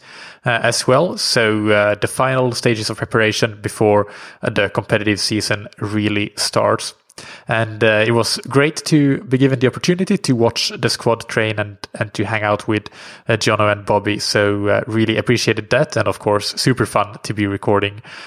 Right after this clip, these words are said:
uh, another interview live with one of the top coaches in the industry. Before we get into the interview, big thanks to our sponsors, Precision Hydration, that you can find on precision hydration dot com.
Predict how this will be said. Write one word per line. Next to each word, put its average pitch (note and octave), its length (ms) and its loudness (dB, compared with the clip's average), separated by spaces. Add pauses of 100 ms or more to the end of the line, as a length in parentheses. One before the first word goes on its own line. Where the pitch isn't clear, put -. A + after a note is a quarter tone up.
(160)
uh, A2 140 0
another G#2+ 580 2
interview G#2+ 480 0
live G#2 480 0
with A2 380 -2
one A2 120 2
of G#2 80 0
the G#2 60 -12
top - 240 -2
coaches - 480 -4
in A2 200 -8
the A2 260 -4
industry. - 360 -2 (920)
Before F#3 260 4
we F#3+ 80 6
get D#3+ 120 4
into E3 200 0
the C3 140 2
interview, C#3+ 340 4
big B2 240 0
thanks B2+ 300 0
to - 80 2
our A#2 80 4
sponsors, E3 640 0
Precision C3 480 0
Hydration, A2 800 -2
that - 140 -4
you A2 60 -2
can A2+ 120 -2
find G#2+ 260 0
on G#2 60 -4
precision A2+ 480 -2
hydration G#2+ 840 -2
dot - 280 0
com. - 280 -2